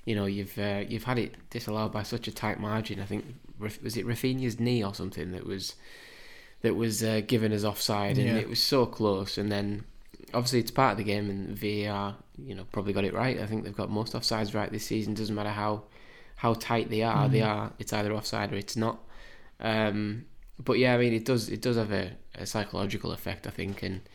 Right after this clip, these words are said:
Speaker 1: you know, the fact that Leeds got two of them, um, and then conceded the penalty was just kind of where the game swung, I think. And, you know, judging, the bad luck even continued with the fact that he saved the penalty and it still bounced straight back to Lingard. So at that moment, you think there's
Speaker 2: Sure.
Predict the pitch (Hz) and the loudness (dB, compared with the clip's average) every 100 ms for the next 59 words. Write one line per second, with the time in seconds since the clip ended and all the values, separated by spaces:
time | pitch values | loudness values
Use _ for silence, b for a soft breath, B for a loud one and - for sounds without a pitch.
0 | b b - 101 92 98 90 - 107 - | b b -4 -2 0 -4 -6 -4 -4 -2
1 | 90 107 101 - - - 120 107 90 104 | 0 0 0 -2 -2 2 4 4 2 -2
2 | B B B B B B - 101 98 101 | B B B B B B -4 0 0 0
3 | 101 - 107 107 107 104 101 - - 113 | -2 -4 0 2 2 0 -2 -6 -4 -2
4 | 104 110 107 98 117 110 - 98 92 92 | 2 2 2 0 2 2 2 -2 -4 -4
5 | - 101 - 101 98 95 95 92 98 92 | -2 -4 -2 0 0 0 0 0 0 0
6 | 92 104 110 113 101 90 90 101 92 92 | -2 0 0 0 -2 -4 -4 -4 -4 -6
7 | - b b b b - 98 92 - - | -10 b b b b -2 0 -2 -10 -6
8 | - 110 104 98 - - - - - - | -2 0 2 0 -2 -10 -16 -18 -8 -2
9 | 104 123 101 107 - 107 101 104 104 113 | 2 2 2 0 0 0 0 0 0 0
10 | 101 101 98 98 - 104 - 98 101 113 | 2 0 0 -2 -2 -4 -2 -2 0 2
11 | 104 107 113 117 110 85 95 - 117 107 | 2 0 2 2 2 0 -2 0 2 2
12 | 104 98 101 - 117 107 107 104 101 95 | 2 0 0 0 0 2 0 -4 -2 2
13 | 117 123 120 117 107 101 120 107 107 98 | 4 6 4 2 2 4 2 2 2 2
14 | 95 - 107 95 101 98 - 135 | 0 -2 -2 0 0 0 0 0